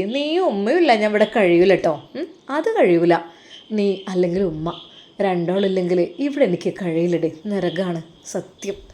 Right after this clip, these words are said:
"പിന്നെ ഇന്നലെ നീ വന്നപ്പോഴേ എനിക്ക് സമാധാനമായി, സന്തോഷമായി. ഇപ്പോൾ ഉമ്മയില്ലാത്ത ആ ഒരു ഒഴിവ്,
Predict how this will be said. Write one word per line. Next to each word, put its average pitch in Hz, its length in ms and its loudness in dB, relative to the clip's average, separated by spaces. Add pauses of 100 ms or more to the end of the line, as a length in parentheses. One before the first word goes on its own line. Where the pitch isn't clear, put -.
(480)
"പിന്നെ 330 260 -2
ഇന്നലെ 226 280 4
നീ 202 220 0
വന്നപ്പോഴേ 190 580 0
എനിക്ക് 294 240 -2
സമാധാനമായി, 170 720 -2
സന്തോഷമായി. 175 800 0 (540)
ഇപ്പോൾ 247 320 0
ഉമ്മയില്ലാത്ത 185 600 -2 (360)
ആ 269 140 -2
ഒരു 247 280 4 (1300)
ഒഴിവ്, 202 320 6